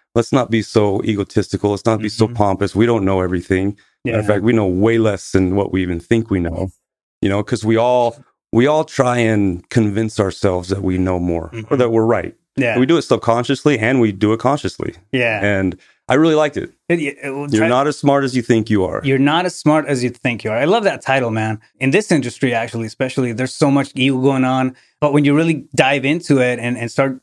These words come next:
Speaker 2: growing as a person and working on yourself, the more you find out,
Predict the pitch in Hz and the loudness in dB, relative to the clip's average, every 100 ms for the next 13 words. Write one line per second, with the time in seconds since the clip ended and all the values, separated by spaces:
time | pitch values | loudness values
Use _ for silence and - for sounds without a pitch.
0 | - 127 131 139 156 165 131 127 120 120 | -6 -2 0 0 0 0 -2 -4 -4 -6
1 | - 143 147 131 117 110 131 135 120 113 | -4 -2 -2 -2 -4 -2 -2 -2 -4 -6
2 | 104 117 110 151 _ _ _ _ - 139 | -6 -4 -2 -4 _ _ _ _ -2 2
3 | 131 156 170 170 175 156 123 123 170 190 | 2 2 0 2 2 2 2 2 0 -4